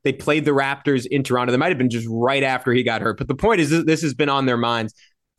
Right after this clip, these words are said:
for a while. And I think Anunoby makes a lot of sense regardless,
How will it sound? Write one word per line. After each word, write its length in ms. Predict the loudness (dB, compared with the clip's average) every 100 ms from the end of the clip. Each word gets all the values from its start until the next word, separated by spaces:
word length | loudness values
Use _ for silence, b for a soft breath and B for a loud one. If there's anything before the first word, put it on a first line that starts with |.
| _
for 500 | 2 4 4 2 -2 _ -2
a 60 |
while. 720 | -2 0 0 0 0 0 -2 -6 _ _
And 400 | -4 -2 -2 -2 -4
I 140 | -4 -6
think 300 | -2 -4 0
Anunoby 560 | 0 2 2 2 2
makes 240 | 0 -2 -4
a 40 |
lot 260 | -2 0 0
of 100 | 0
sense 260 | -2 -2
regardless, 640 | -2 0 2 2 2 0